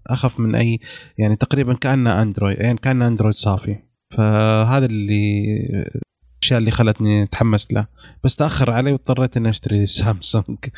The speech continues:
ال، اس ايت، ولا كان توجه مرة.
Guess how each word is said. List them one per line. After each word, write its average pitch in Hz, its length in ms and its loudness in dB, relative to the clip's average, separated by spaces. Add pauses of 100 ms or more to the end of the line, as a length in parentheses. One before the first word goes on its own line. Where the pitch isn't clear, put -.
(420)
ال، 104 400 0 (320)
اس - 200 -4
ايت، 104 220 0 (440)
ولا 127 160 2
كان 127 260 0
توجه 135 360 2
مرة. 98 360 0